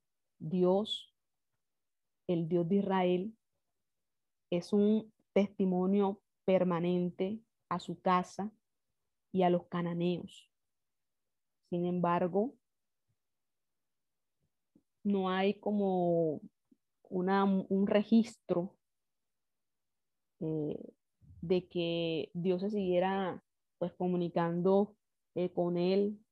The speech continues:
eh, allí, o que lo llevara a establecerse en Siquem. Pero lo que sí hizo Jacob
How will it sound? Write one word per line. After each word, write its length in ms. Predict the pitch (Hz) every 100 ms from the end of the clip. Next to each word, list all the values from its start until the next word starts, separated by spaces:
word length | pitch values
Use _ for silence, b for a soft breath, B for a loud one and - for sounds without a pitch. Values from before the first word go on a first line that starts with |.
| _ -
eh, 180 | 156 -
allí, 580 | 165 156 185 254 262 _ _ _ _ _ _ _ _ _ _
o 180 | - 180
que 640 | - 185 185 180 180 170 -
lo 120 | 190
llevara 760 | 190 180 170 175 190 196 196
a 100 | 180 -
establecerse 1160 | 196 - 175 175 170 175 170 - 190 196 208 - _
en 160 | 180 175
Siquem. 640 | - 156 - 175 170 196 _ _ _ _ _ _ _ _ _ _ _ _
Pero 520 | 185 180 185 185 180 -
lo 260 | 196 190
que 140 | 190 185
sí 840 | - 196 196 220 226 233 202 175 - _ _ _ -
hizo 640 | 214 196 - 233 226 208 -
Jacob 580 | - 180 - 185 185